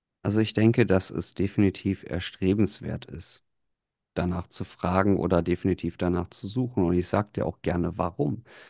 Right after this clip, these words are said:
Und, äh, gut, dass du es dann mit einem Tier dann auch direkt in Verbindung gebracht hast. Wir haben doch als Menschen die großartige Fähigkeit, und ich weiß, da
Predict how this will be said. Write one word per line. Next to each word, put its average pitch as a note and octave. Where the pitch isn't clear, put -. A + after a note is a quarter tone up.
Und, F#2
äh, F#2
gut, B2
dass G2
du G2+
es -
dann F#2
mit F#2
einem F2
Tier A#2
dann F#2
auch D#2
direkt E2+
in D#2
Verbindung G2
gebracht F#2+
hast. A2+
Wir G2
haben B2+
doch A#2
als -
Menschen B2
die G2+
großartige G2+
Fähigkeit, B2+
und F#2
ich F2
weiß, F#2
da F2+